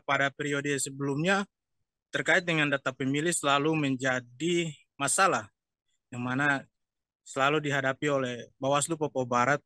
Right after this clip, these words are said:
dan juga K P U sendiri. Sehingga ia mengimbau agar persoalan-persoalan seperti begitu tidak lagi terjadi, mengingat di periode sebelumnya, dua ribu empat belas dan dua ribu sembilan, dua ribu sembilan belas juga pernah terjadi hal serupa.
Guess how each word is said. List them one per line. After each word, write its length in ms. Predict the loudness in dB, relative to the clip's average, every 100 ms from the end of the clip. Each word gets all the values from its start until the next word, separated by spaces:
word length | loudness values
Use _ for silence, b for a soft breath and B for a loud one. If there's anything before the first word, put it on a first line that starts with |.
| _ _ _
dan 160 | -4 -2
juga 320 | 0 4 4
K 160 | 4 -2
P 160 | -2
U 80 | -2
sendiri. 480 | 0 0 0 -2 -6 -18 -20 -20 _ _ _
Sehingga 320 | 2 6 8 10
ia 160 | 10
mengimbau 480 | 8 6 6 8 6
agar 320 | 6 4 2 -2 -16 -6
persoalan-persoalan 800 | -2 2 2 0 -2 -2 -2 -4
seperti 320 | -10 -12 -8
begitu 280 | -6 -6 -4
tidak 240 | 0 2
lagi 320 | 2 -2 -2 -4
terjadi, 600 | -4 0 0 0 -4 -4 -10 _ _ _ _ _ _
mengingat 400 | 0 4 6 4 4
di 360 | 0 2 0
periode 400 | 0 2 2 2
sebelumnya, 400 | 0 0 2 4
dua 160 | 4 2
ribu 160 | 0
empat 200 | -2 -4 -4
belas 160 | -2
dan 160 | 2 2
dua 160 | 0 -2
ribu 80 |
sembilan, 480 | -2 -2 0 0 0 -4 _ _ _ _
dua 160 | 0 2
ribu 160 | 4 2
sembilan 240 | 2 4 6
belas 160 | 6 4
juga 320 | 2 2 2 -2 _ _ _ _ _
pernah 240 | 4 6 6
terjadi 400 | 2 2 2 4
hal 160 | 2 -2
serupa. 360 | -2 -4 -4